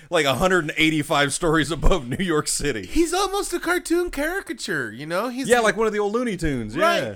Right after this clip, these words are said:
Speaker 2: But literally, he's like Batman. I mean, like, mild-mannered one day and then an avenging thing on Purge night. He's like the Purge Protector, and he's fucking rad.
Speaker 1: Yeah.
Speaker 2: I wanna see where this goes, and I hope we,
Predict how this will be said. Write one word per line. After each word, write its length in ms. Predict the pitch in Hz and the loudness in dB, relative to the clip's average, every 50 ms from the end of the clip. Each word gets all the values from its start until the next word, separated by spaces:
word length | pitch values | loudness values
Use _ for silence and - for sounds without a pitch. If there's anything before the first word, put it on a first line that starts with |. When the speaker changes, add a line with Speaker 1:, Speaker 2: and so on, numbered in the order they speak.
| - _ - | -12 _ -6
Speaker 2:
But 120 | 208 262 | -6 -6
literally, 420 | 254 247 285 330 359 339 302 269 240 | -4 -4 -6 -6 -6 -6 -6 -6 -6
he's 260 | 196 240 262 254 208 | -6 -6 -6 -6 -4
like 220 | 247 254 240 202 | -4 -4 -4 -2
Batman. 640 | 185 233 240 254 269 247 214 165 131 110 98 98 95 | 0 2 2 2 0 -2 -4 -4 -4 -4 -6 -8 -8
I 60 | 131 | -8
mean, 200 | 139 156 165 165 | -6 -4 -4 -4
like, 200 | 160 160 156 147 | -2 -4 -4 -4
mild-mannered 760 | 151 151 156 165 185 202 190 180 175 180 190 190 185 165 151 | -2 -2 0 0 0 -2 -2 -2 -2 -2 -2 -4 -6 -8 -6
one 300 | 143 147 151 170 190 180 | -6 -4 -4 -4 -6 -6
day 220 | 143 123 120 135 151 | -6 -6 -4 -6 -6
and 120 | 147 139 | -6 -8
then 140 | 139 143 143 | -8 -8 -8
an 100 | 143 139 | -8 -8
avenging 640 | 135 127 117 107 123 135 135 139 123 127 147 147 127 | -8 -10 -8 -8 -6 -6 -6 -6 -6 -6 -8 -8 -4
thing 240 | - 151 160 160 | -2 -2 -2 0
on 140 | 156 143 135 120 | -2 -4 -2 -2
Purge 380 | - - 156 185 208 190 175 | -2 0 0 -2 -4 -8 -12
night. 280 | 143 107 95 90 82 87 | -12 -12 -12 -12 -12 -12
He's 280 | 104 123 131 127 123 | -12 -12 -12 -10 -10
like 240 | 143 143 151 143 135 | -10 -10 -10 -12 -14
the 100 | 127 139 | -16 -16
Purge 320 | 131 - 131 156 185 185 _ | -10 -8 -10 -10 -10 -12 _
Protector, 480 | 240 190 - 98 90 87 87 87 92 | -20 -16 -14 -14 -14 -14 -14 -14 -12
and 80 | 98 104 | -12 -12
he's 160 | 123 127 - | -14 -16 -18
fucking 440 | - - - 185 - - 190 185 165 | -12 -8 -8 -8 -8 -10 -14 -12 -10
rad. 420 | 160 165 185 220 170 101 90 90 - | -10 -10 -10 -12 -16 -16 -16 -14 -8
Speaker 1:
Yeah. 340 | 110 110 104 98 92 90 92 - | -4 -4 -2 -2 -4 -4 -6 -6
Speaker 2:
I 120 | 117 147 | -4 -4
wanna 280 | 180 190 202 202 214 208 | -2 -4 -6 -6 -6 -6
see 240 | - - 214 214 | -6 -6 -6 -8
where 160 | 220 214 196 180 | -10 -10 -10 -10
this 220 | 165 170 143 - | -10 -12 -14 -12
goes, 260 | - 190 208 196 170 | -12 -10 -10 -10 -10
and 100 | 160 143 | -10 -10
I 100 | 135 131 | -12 -10
hope 280 | 123 147 190 226 220 _ | -8 -8 -8 -10 -8 _
we, 220 | 185 165 120 104 | -12 -12 -12 -14